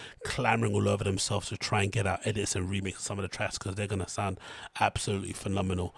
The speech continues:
once they've been edited and whatnot and cut up and chopped and stre-, stretched and whatever it may be. But I really did enjoy it.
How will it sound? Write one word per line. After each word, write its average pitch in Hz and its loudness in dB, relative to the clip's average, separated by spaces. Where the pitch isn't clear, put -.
once 98 2
they've 95 0
been 92 -2
edited 98 -2
and 92 2
whatnot 92 -2
and 90 -6
cut - 0
up 95 0
and 92 -2
chopped - -2
and 95 -2
stre-, - -4
stretched - 0
and 98 0
whatever 98 0
it 98 -2
may 95 -2
be. 98 -6
But 107 2
I 135 10
really 131 6
did 107 2
enjoy 104 4
it. 92 -4